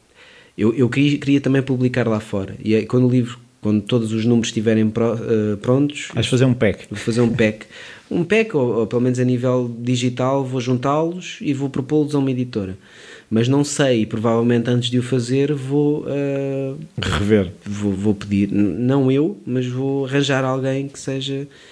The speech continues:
Speaker 1: que tenha qualificações suficientes para me dar ali uma volta sem, sem me, me,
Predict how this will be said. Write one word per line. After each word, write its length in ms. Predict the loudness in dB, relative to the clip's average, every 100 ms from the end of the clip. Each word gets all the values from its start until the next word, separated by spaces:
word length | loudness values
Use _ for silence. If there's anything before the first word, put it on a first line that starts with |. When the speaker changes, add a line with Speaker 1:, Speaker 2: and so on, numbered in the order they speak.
| -20
Speaker 1:
que 80 | -6
tenha 280 | 2 4 4
qualificações 720 | 4 2 0 -2 -2 0 0
suficientes 460 | 0 -4 -2 -2 -2
para 240 | -4 -2
me 100 | 0
dar 140 | 0 0
ali 140 | 2
uma 160 | 2 2
volta 500 | 2 2 2 -2 -8 -10 -20 -20 -20 -20 _
sem, 760 | -8 0 2 4 4 4 2 -2 -10
sem 360 | -8 0 2 4
me, 380 | 2 2 0 -2 -6
me, 1040 | -6 -2 -2 -2 -4 -6 -6 -8 -8 -10